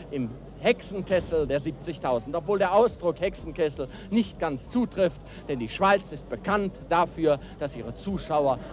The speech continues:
durchaus diszipliniert und objektiv sind. Aber immerhin, man lässt sich mitreißen von einem solchen Spiel und so war es in diesem Fall auch von mir gemeint.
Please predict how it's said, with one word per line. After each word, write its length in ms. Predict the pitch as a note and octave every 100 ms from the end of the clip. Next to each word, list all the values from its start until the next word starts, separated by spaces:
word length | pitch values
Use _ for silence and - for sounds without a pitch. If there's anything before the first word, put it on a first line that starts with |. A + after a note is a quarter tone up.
| -
durchaus 420 | F3+ F3+ G3+ F#3+
diszipliniert 880 | D3 - D3 B2 B2+ D3+ G#3 G3 F#3+ - -
und 360 | - G#3 G2 -
objektiv 540 | D#3+ - - - B2
sind. 260 | - C3+ A#2
Aber 200 | F3 G3
immerhin, 500 | G#3+ A#3+ G#3+ G#3+ B2+ - - - - -
man 160 | C#3 D3
lässt 360 | E3 B3+ - -
sich 240 | G#3 -
mitreißen 640 | F3 - D#3+ E3+ E3+ E3
von 140 | D#3 D#3
einem 180 | C#3+
solchen 360 | C3 D#3 C3+ B2+
Spiel 320 | - D#3 D3
und 160 | B2+ A2+
so 180 | F3+ F3
war 160 | D3+
es 140 | D3 C#3+
in 80 |
diesem 260 | C3 E3 D#3
Fall 160 | D#3 D3
auch 160 | C3
von 200 | - C3+
mir 140 | C#3 E3+
gemeint. 340 | E3 F#3 D3+